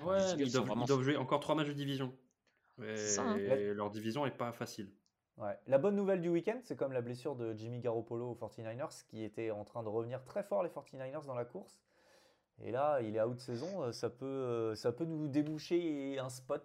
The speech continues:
Speaker 3: euh, voilà, dans,
Speaker 1: Ouais, surtout que j'aimerais
Speaker 3: dans
Speaker 1: pas
Speaker 3: la
Speaker 1: les
Speaker 3: N F C, dans la N F C pour, euh, un concurrent de moins, entre guillemets.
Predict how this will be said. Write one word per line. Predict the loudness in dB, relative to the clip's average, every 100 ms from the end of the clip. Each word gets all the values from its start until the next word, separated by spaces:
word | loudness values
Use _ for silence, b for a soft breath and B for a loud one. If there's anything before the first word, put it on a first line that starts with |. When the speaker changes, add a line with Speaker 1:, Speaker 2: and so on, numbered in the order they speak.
| -2
Speaker 3:
euh, | 0 2 0 -2 -2 -4
voilà, | -4 -6 -8 -6
dans, | -4
Speaker 1:
Ouais, | -4
surtout | -6 -8 -6
que | -2
j'aimerais | 2
Speaker 3:
dans | 6
Speaker 1:
pas | 8 8
Speaker 3:
la |
Speaker 1:
les | 8 10
Speaker 3:
N | 8
F |
C, | 8 10 10 8 -2
dans | 2
la | 4
N | 4 -2
F |
C | -2 0 2 0
pour, | -2 -2 2
euh, | 2 0 B B B B
un | -6
concurrent | 0 0 4 4 6
de | 4
moins, | 4 4
entre | 0 -4 -4
guillemets. | -2 -4 -4